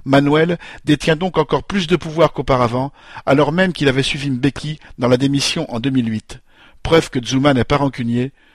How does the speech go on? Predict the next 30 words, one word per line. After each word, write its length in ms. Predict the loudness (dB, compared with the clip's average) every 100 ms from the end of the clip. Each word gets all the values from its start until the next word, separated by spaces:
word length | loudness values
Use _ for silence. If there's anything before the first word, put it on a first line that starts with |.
| -16
tout 220 | -8 -2 0
au 80 |
moins 180 | 2 2
pas 240 | 2 4 4
avec 220 | 0 -4
ceux 160 | -6
qui 120 | -6 -6
peuvent 240 | -6 0
l'aider 380 | 0 2 0 -2 -10 -6
à 80 | 0
servir 380 | 2 0 0 0
les 160 | 2
intérêts 320 | 0 0 -2 0
qu'il 120 | -2
a 60 |
choisi 300 | 0 -2 -2
de 80 | -2
défendre, 500 | -2 -2 -4 -6 -8 -14 -16
c'est-à-dire 480 | -4 0 0 0 -2
ceux 160 | -2 -2
des 80 | -2
possédants. 500 | -4 -4 -6 -10 -12 _ _ _ _ _ _ -20 -20 -16 -2
Car 120 | 0
c'est 140 | 2
Manuel 420 | 2 2 2 2 -2
qui, 260 | -4 -4 -4 -14 -18 -6
en 80 | -2
particulier 480 | -2 -4 -4 -2
sous 160 | 0 0
Mbeki, 480 | 0 0 0 -8